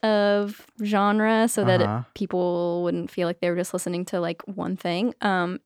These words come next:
Speaker 1: and I wanted to put something new in there, too, so I picked a new Chelsea Wolfe single 'cause she's
Speaker 2: Cool.
Speaker 1: releasing an album in a few
Speaker 2: Uh-huh.
Speaker 1: months.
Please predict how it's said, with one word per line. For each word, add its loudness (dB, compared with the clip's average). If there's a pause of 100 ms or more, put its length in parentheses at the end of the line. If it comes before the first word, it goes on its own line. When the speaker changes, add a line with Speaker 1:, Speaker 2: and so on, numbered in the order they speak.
Speaker 1:
and 4
I 6
wanted 2
to -2
put -2
something -2
new -2
in 0
there, -2
too, -2
so 0
I 4
picked -2
a 0
new 0
Chelsea -4
Wolfe -4
single -2
'cause -8
she's -4
Speaker 2:
Cool. -2
Speaker 1:
releasing -6
an -4
album -4
in -4
a -4
few -4
Speaker 2:
Uh-huh. -4
Speaker 1:
months. -6